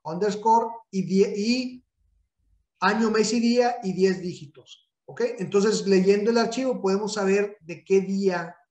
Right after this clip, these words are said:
es. Este es del día veintiocho, día veintinueve, día treinta y uno de enero, etcétera. Ahora, importante, como les había dicho,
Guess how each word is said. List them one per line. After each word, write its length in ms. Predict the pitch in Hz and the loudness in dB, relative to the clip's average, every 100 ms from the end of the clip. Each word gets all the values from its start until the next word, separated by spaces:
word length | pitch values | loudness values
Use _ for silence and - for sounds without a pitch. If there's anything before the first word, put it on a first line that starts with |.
| _ | _
es. 240 | 170 180 - | -8 -8 -6
Este 300 | 165 139 175 | -8 -6 -8
es 60 | |
del 140 | 160 156 | -6 -4
día 160 | 160 | -4
veintiocho, 600 | 147 143 208 233 226 226 | -6 -4 0 0 0 -2
día 180 | 175 160 | -2 -2
veintinueve, 520 | 151 139 151 190 196 | -6 -10 -6 -2 -2
día 200 | 165 156 | -2 -6
treinta 280 | 151 143 139 | -8 -10 -10
y 100 | 147 | -10
uno 200 | 151 147 | -8 -8
de 260 | 151 151 156 | -8 -10 -10
enero, 340 | 151 170 185 | -8 -4 -4
etcétera. 500 | 185 185 185 214 311 - _ _ _ _ _ | -4 -8 -6 -4 -6 -10 _ _ _ _ _
Ahora, 500 | 175 202 180 - - - | 0 2 0 -2 -10 -10
importante, 640 | 190 202 254 240 - - - _ _ | -4 -2 0 -2 -2 -10 -16 _ _
como 220 | - 175 180 | -14 -6 -4
les 140 | 170 | -2
había 180 | 180 214 | 0 2
dicho, 440 | 247 - 156 - | 0 -4 -10 -14